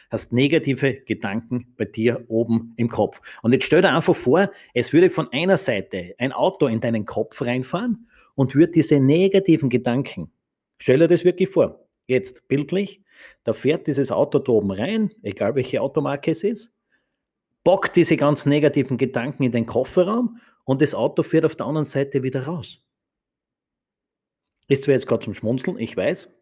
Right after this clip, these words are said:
aber stell dir das einmal so vor. Und jetzt sind oben die negativen Gedanken weg, dann ist wieder Platz für Positives. Denk in der Früh an positive Sachen, was du dir vornimmst für den Tag, was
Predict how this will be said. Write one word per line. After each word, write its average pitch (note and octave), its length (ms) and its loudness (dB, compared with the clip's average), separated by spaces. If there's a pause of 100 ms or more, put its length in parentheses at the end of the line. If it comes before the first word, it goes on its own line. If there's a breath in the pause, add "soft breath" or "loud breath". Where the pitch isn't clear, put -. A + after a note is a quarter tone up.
(160)
aber A2 160 0
stell D3+ 380 0
dir E3 200 2
das A#2+ 400 -6
einmal C3 300 -4
so C#3 160 -6
vor. - 380 -4 (340 soft breath)
Und A#2+ 160 -2
jetzt C#3+ 140 -2
sind C#3 180 0
oben D3+ 240 0
die D3 100 0
negativen C#3 480 0
Gedanken G#2+ 600 -6
weg, F#3 420 -2 (1120)
dann B2 160 -8
ist A#2 180 -6
wieder G#2 160 0
Platz - 360 -8
für A#2+ 120 -2
Positives. A#2 840 -6 (760 soft breath)
Denk A#3 260 4
in F3 140 2
der D#3+ 80 6
Früh F#3+ 400 4
an C3 220 -2
positive D#3 480 0
Sachen, B2 440 -4 (1300)
was D3 200 -2
du D#3+ 80 -4
dir C#3 120 2
vornimmst C3+ 560 -2 (120)
für C3+ 240 0
den A#2 180 -2
Tag, F#2 360 -8 (1160)
was - 400 -6